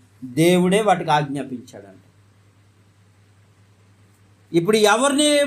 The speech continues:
ము-, ముట్టు-, దేవుని పేరు చెప్పుకొని అబద్ధాలు చెప్పేవాళ్ళు, దేవుని యొక్క మందిరానికి వెళ్తూ లోకానుసారంగా జీవించేవాళ్ళు, వీళ్ళందరికీ ఏం జరగబోతుందంటే, వీళ్ళందరూ దేవుని ఎరగని పిల్లలు కాబట్టి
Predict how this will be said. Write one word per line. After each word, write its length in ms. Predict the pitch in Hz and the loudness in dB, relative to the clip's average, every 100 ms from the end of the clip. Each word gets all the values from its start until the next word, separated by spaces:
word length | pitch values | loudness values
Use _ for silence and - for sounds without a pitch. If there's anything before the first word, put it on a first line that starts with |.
| 226 | -2
ము-, 360 | 247 254 247 240 | -4 -6 -6 -4
ముట్టు-, 400 | 247 277 277 262 | -2 0 2 0
దేవుని 540 | 190 226 277 285 294 285 | 2 4 4 0 -2 -2
పేరు 340 | 294 240 285 | 2 4 4
చెప్పుకొని 560 | 294 269 269 254 269 262 | 0 -2 -4 -2 2 2
అబద్ధాలు 560 | 208 185 233 233 233 | 2 0 2 2 2
చెప్పేవాళ్ళు, 800 | 220 220 190 220 214 214 214 220 - _ _ _ _ _ _ - | 0 -4 -2 -2 0 0 -2 -6 -8 _ _ _ _ _ _ -10
దేవుని 460 | 135 220 277 294 285 | 4 4 4 0 0
యొక్క 240 | 269 269 240 220 254 | -2 2 2 4 2
మందిరానికి 680 | 240 247 269 285 277 269 | 2 2 2 0 0 0
వెళ్తూ 260 | 269 262 269 | 0 2 0
లోకానుసారంగా 880 | 240 233 254 262 254 254 262 247 240 | 2 0 2 0 0 0 0 2 0
జీవించేవాళ్ళు, 840 | 180 220 226 247 254 233 226 214 | 0 0 2 0 0 0 2 0
వీళ్ళందరికీ 760 | 208 208 214 254 269 277 269 254 | 0 -2 -2 -2 0 0 0 0
ఏం 320 | 240 269 269 | 2 2 2
జరగబోతుందంటే, 1300 | 247 262 254 220 220 214 185 180 175 262 311 269 - _ _ 127 | 2 0 0 -2 -2 -4 -4 -4 0 2 0 -2 -10 _ _ -4
వీళ్ళందరూ 800 | 147 151 156 175 190 202 202 185 | 0 2 0 0 -4 0 0 0
దేవుని 560 | 151 185 208 214 220 202 | 2 2 4 0 0 0
ఎరగని 420 | 196 202 202 196 | 0 0 0 -2
పిల్లలు 500 | - 185 185 196 180 | -2 0 2 2 2
కాబట్టి 680 | 175 147 139 - 143 127 | 0 0 -8 -6 -8 -8